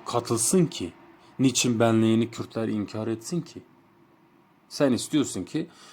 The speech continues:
Kürtler de kendini Türkleştirsin,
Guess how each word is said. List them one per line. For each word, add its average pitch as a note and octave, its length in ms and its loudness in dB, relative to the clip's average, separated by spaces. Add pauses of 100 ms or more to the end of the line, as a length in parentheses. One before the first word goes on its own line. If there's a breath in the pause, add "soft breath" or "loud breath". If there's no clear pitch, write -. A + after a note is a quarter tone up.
(220 loud breath)
Kürtler C3 540 2
de D3+ 240 0
kendini B2+ 580 0
Türkleştirsin, B2+ 1000 -6